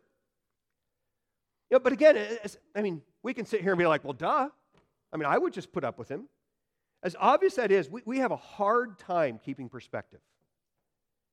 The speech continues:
because we get fired up over stuff that really doesn't matter. I mean, ju-, just think back to twenty twenty,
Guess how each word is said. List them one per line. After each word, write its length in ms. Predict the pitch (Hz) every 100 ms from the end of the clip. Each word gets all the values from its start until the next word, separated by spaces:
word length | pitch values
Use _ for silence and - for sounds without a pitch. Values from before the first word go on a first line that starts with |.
| _ _
because 220 | 190 190
we 160 | 143 240
get 240 | 302 302
fired 400 | - 240 269 269
up 140 | 269 311
over 220 | 277 202
stuff 340 | - 185 208 -
that 120 | 180
really 260 | 202 285
doesn't 320 | 262 262 262 226
matter. 380 | 240 285 320 - _ _ _ _ _ _ _ _ _ _ _ _
I 40 |
mean, 60 | 214
ju-, 180 | 320 233
just 220 | 269 -
think 200 | 311 269
back 260 | 214 233 -
to 60 |
twenty 320 | 165 190 185
twenty, 340 | 156 160 107